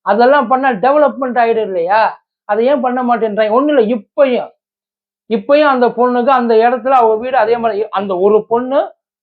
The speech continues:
கொஞ்சம் கையில காசு பணம் வந்தோடனே வேற இடத்துக்கு ஷிஃப்ட் எல்லாம் ஆகாது, அதே இடத்துல தான் இருக்கா. ஆனா இதே மாதிரி எவ்வளவு பேர் பசங்க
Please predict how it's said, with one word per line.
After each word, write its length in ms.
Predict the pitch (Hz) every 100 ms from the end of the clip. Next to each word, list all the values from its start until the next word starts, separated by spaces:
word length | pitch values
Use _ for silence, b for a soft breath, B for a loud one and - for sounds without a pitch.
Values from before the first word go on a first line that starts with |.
| _ _
கொஞ்சம் 260 | 269 247
கையில 260 | 240 269 254
காசு 280 | 247 247 247
பணம் 220 | 240 226
வந்தோடனே 380 | 226 233 269 - _
வேற 220 | 190 233
இடத்துக்கு 280 | 233 254 -
ஷிஃப்ட் 240 | 208 -
எல்லாம் 180 | 240 226
ஆகாது, 180 | 208 175
அதே 280 | 165 214 233
இடத்துல 220 | 233 208
தான் 140 | 214
இருக்கா. 320 | 196 185 165 135 _ _ _ 196
ஆனா 120 | 214
இதே 240 | 208 254
மாதிரி 240 | 262 254 208
எவ்வளவு 440 | 214 262 240 202
பேர் 220 | 247 269 196
பசங்க 520 | - 202 240 220